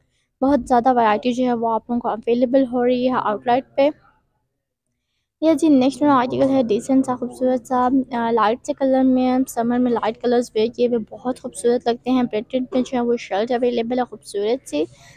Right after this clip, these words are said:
जो कि आप लोगों को थ्री थाउजेंड वन ट्वेंटी की range में जो है वो अवेलेबल हो रहा है। cotton net में उसका दुपट्टा available है।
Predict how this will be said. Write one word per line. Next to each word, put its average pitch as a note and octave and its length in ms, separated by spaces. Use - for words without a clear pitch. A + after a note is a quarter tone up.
जो C#4+ 120
कि C#4+ 100
आप C#4 200
लोगों C#4 120
को C#4+ 60
थ्री C#4+ 140
थाउजेंड C4 380
वन B3 120
ट्वेंटी B3+ 280
की B3+ 160
range A#3 380
में B3 80
जो A#3+ 120
है A#3 60
वो A3+ 60
अवेलेबल A#3+ 720
हो C4+ 140
रहा B3 160
है। B3 60
cotton A#3+ 300
net A#3 180
में A3 80
उसका A3 160
दुपट्टा A3 400
available B3+ 460
है। B3+ 100